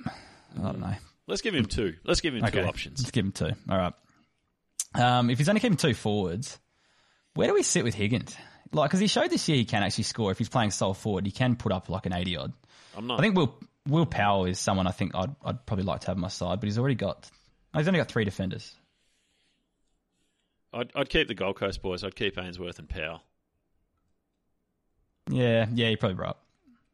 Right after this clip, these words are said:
Speaker 2: Unless T D K has forward status, that's, that's gonna be the, like you sort of talked about before.
Speaker 1: Yeah. Just, I, I just don't like these. Only got two forwards. I, I hate going into a draft trying to pick up a whole forward line. Although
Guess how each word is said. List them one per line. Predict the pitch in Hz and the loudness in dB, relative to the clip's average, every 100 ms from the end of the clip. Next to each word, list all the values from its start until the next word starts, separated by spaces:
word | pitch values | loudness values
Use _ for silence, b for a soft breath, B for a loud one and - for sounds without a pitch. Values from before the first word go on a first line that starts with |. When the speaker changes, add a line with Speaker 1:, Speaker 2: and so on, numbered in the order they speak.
| _ _ _ _ _ _ _ _ _ _ _ - | _ _ _ _ _ _ _ _ _ _ _ -8
Speaker 2:
Unless | 117 127 - | 2 2 2
T | 123 107 | 0 -2
D | 101 | -2
K | - 95 | -4 -4
has | 90 87 | -4 -8
forward | - 80 - | -8 -10 -10
status, | - 73 - | -12 -12 -12
that's, | 92 87 - | -10 -10 -10
that's | 95 87 | -10 -10
gonna | - 82 | -10 -12
be | 80 | -12
the, | 78 78 - _ _ _ _ _ _ _ _ _ _ | -14 -14 -18 _ _ _ _ _ _ _ _ _ _
like | 90 | -20
you | - | -16
sort | - 82 | -14 -14
of | 78 | -12
talked | 82 - | -14 -12
about | 85 85 | -12 -14
before. | - - 82 - _ _ _ _ - | -16 -16 -14 -16 _ _ _ _ -2
Speaker 1:
Yeah. | 110 98 104 B B B B B B - | 0 2 0 B B B B B B -2
Just, | 120 | 2
I, | 120 107 - | 4 2 0
I | |
just | 120 117 | 0 2
don't | 120 | 2
like | 101 | 4
these. | 98 101 | 2 2
Only | 95 | 2
got | - | 0
two | 104 | -2
forwards. | 90 98 95 95 | 0 0 2 2
I, | 95 - | 0 -2
I | 104 | -4
hate | - 110 | 0 0
going | 107 98 | 2 2
into | 98 101 | 2 0
a | |
draft | 92 98 92 - | 0 2 2 0
trying | - 95 | 0 0
to | |
pick | - 107 98 | 0 -2 -2
up | 92 | 0
a | |
whole | 95 95 | 0 0
forward | - 98 95 | 0 0 2
line. | 92 92 | 2 2
Although | 98 110 | 2 4